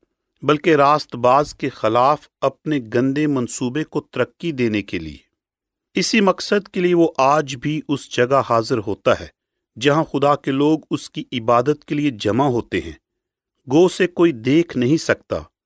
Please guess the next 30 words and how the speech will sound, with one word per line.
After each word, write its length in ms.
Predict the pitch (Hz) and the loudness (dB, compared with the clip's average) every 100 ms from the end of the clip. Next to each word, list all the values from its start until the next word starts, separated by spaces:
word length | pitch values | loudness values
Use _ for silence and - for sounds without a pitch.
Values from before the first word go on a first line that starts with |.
| _ _ _ | _ _ _
مگر 300 | 120 147 165 | 0 2 4
وہ 160 | 180 175 | 4 4
بدل 320 | 135 127 165 | 2 2 4
و 60 | 170 | 2
جان 500 | 117 127 135 147 156 - | 2 2 4 2 -2 -4
عبادت 540 | 131 113 117 127 139 123 110 | -6 2 2 4 0 -2 -4
گزاروں 500 | 98 113 117 139 147 | 0 2 4 2 -2
کے 200 | - 147 - | -4 -6 -4
اذہان 560 | 104 80 78 107 151 | -6 -6 -2 0 0
کو 280 | 165 - 151 | -2 -4 -6
کنٹرول 560 | 156 131 117 - 135 135 | -4 -4 -4 -4 -2 -2
کرنے 440 | - 107 101 143 | 0 -2 0 -2
کے 180 | 165 139 | -2 -4
لیے 240 | 117 98 76 _ _ - | -4 -4 -6 _ _ -2
کام 280 | 127 123 120 | 2 4 2
کرتا 420 | - 110 - 107 | -2 -4 0 0
رہتا 420 | 87 - 107 87 | 0 -2 -4 -4
ہے۔ 60 | 73 _ _ _ _ - | -8 _ _ _ _ -4
ہنرمند 540 | 143 170 175 170 175 170 - - | 0 2 2 2 0 -2 -10 -18
جرنیل 680 | 107 104 107 107 120 143 | -10 -4 -2 2 4 2
کی 160 | 147 143 | 0 -8
طرح 400 | - 98 90 104 - _ _ _ _ - | -2 0 0 -2 -4 _ _ _ _ -4
وہ 200 | 135 185 | 2 2
اپنی 280 | 180 185 180 | 2 -2 -2
تدابیر 720 | - 143 139 117 135 160 165 156 - | 0 2 2 2 -2 2 2 0 -2
قبل 260 | 151 156 160 | 2 4 4
از 180 | 123 | 2
وقت 320 | 107 151 - 117 | 0 -2 -2 -4
بناتا 520 | 107 104 92 - | -2 0 0 2
ہے۔ 40 | 101 | 0